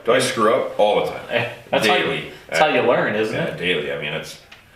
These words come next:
Speaker 1: I'm, we know we're not out here trying to say that everything we do is right. You know, I mean, we talked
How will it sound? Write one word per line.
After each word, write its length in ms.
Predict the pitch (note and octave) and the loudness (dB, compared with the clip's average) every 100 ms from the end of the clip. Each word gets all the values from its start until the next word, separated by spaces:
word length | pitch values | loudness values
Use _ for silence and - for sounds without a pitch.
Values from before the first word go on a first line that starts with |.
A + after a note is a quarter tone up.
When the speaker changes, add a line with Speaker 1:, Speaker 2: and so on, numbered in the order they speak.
| - - | -20 -10
Speaker 1:
I'm, 240 | F2 F2+ | -6 -2
we 80 | F#2 | 0
know 180 | F2+ F2 | 0 2
we're 120 | F2+ | 2
not 200 | F2+ E2+ | 2 0
out 80 | E2 | 0
here 300 | E2 F2 E2+ | 0 0 0
trying 180 | F2+ E2 | -2 -4
to 80 | D#2+ | -4
say 160 | F2 | -4
that 220 | D#2+ D#2 | -2 -2
everything 300 | F2+ E2+ E2+ E2 | -2 -2 -2 -4
we 100 | D#2+ | -4
do 160 | F2 | -2
is 100 | D#2+ | -2
right. 360 | E2 F#2 F#2 - - - | 0 0 0 -6 -14 -20
You 100 | E2+ D#2 | -14 -10
know, 80 | D#2 | -8
I 80 | |
mean, 180 | D#2+ D#2+ | -8 -8
we 80 | E2+ | -8
talked 360 | E2 F2+ F2 | -2 0 0